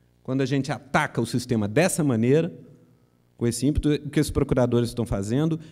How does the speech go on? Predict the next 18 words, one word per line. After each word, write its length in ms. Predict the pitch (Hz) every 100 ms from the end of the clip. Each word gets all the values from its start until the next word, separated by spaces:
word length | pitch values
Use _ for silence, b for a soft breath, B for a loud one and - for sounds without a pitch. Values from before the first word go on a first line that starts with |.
| -
é 80 |
serrar 480 | 120 - 113 131 135
o 80 | 147
galho 460 | 110 123 135 139 135
institucional 580 | - - 117 107 110
sobre 220 | 123 127 123
o 20 |
qual 260 | 139 131
eles 220 | 143 165 117
mesmos 220 | 131 139
estão 160 | 143
assentados. 600 | 135 - 123 90 - - _ _ _ _ _ _ _ _ - - _ _ _ _
Quando 220 | 113 113
eles 180 | 117 110
assustarem, 600 | 113 101 - 135 139 131
o 80 | 123
campo 280 | 120 113
tiver 480 | - - 98 101 87